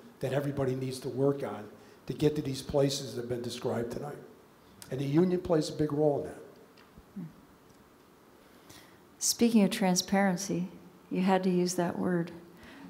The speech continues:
Speaker 2: Uh,
Speaker 1: I probably, so I, I know, do,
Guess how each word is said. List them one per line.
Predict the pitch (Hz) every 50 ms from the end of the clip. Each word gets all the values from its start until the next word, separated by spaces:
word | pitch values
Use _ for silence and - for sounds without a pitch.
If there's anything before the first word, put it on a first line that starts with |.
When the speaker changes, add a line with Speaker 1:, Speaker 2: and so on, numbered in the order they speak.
| - -
Speaker 2:
Uh, | - 185 185 190 - - -
Speaker 1:
I | -
probably, | - - 156 143 311 - - - - - - - 320 330 - - -
so | -
I, | 160 160 156 147
I | 165
know, | 170 175 175 170 226 330
do, | - - - 339 - - - 330 302 302 - - - - - 165 185